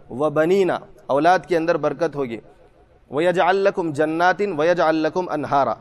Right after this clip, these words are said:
دنیا کی آسائشیں تم کو ہر قسم کی نصیب ہوں گی اور ہر قسم کی پریشانیاں دور ہوں گی۔ بزرگان دین فرماتے ہیں، یہ جو کثرت ہے،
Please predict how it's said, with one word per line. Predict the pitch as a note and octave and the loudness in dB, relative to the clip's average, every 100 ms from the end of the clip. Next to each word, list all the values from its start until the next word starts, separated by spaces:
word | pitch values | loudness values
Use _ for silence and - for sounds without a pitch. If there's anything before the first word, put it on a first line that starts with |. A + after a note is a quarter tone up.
| C3+ | -6
دنیا | D#3+ F#3+ F#3+ | -4 -2 2
کی | G3+ | 4
آسائشیں | D#3+ D3+ E3+ E3+ D#3+ | 4 2 -2 -2 -4
تم | D#3+ | -6
کو | D3+ | -4
ہر | C#3+ C3+ | -4 -4
قسم | C3 C3 | -8 -10
کی | C3 | -8
نصیب | C3+ B2 C#3 | -8 -8 -10
ہوں | B2 A#2+ | -10 -10
گی | C#3 - - | -12 -16 -10
اور | C3 | -2
ہر | G3+ A#3 | 0 0
قسم | A#3 G#3 | -2 0
کی | G#3 | 0
پریشانیاں | F3+ F3 E3 D#3 D#3+ D3+ | 0 -2 -2 -4 -2 -4
دور | B2+ | -6
ہوں | G#2+ G2+ | -8 -12
گی۔ | G#2 - - | -18 -20 -14
بزرگان | C3 D3+ D#3 D3 | -8 -2 -2 -2
دین | D3 D3 | -6 -8
فرماتے | C3+ C3 C3 C#3 | -6 -6 -6 -8
ہیں، | D3 - _ - | -10 -14 _ -8
یہ | F3 | -8
جو | |
کثرت | - F#3 - G#3 A#3+ | -4 -4 -2 -2 -2
ہے، | D3+ C#3 | -2 -6